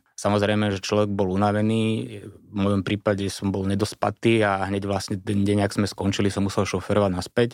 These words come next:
Ale začal som sa vlastne viac o to zaujímať, že či je viac takých stoviek a, a podobne. Začal som získavať viac informácií a zistil som také, že existuje niečo ako U T M B,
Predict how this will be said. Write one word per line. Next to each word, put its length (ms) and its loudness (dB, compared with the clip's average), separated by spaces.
Ale 640 2
začal 320 -2
som 160 0
sa 160 0
vlastne 480 0
viac 160 4
o 80 -2
to 80 -6
zaujímať, 560 0
že 120 -2
či 160 -2
je 80 -4
viac 240 4
takých 320 -2
stoviek 720 2
a, 240 -6
a 80 -2
podobne. 480 0
Začal 240 -2
som 160 0
získavať 480 -2
viac 240 0
informácií 720 0
a 80 2
zistil 320 2
som 160 0
také, 320 2
že 240 2
existuje 440 0
niečo 320 2
ako 320 -2
U 80 -2
T 160 0
M 160 2
B, 240 0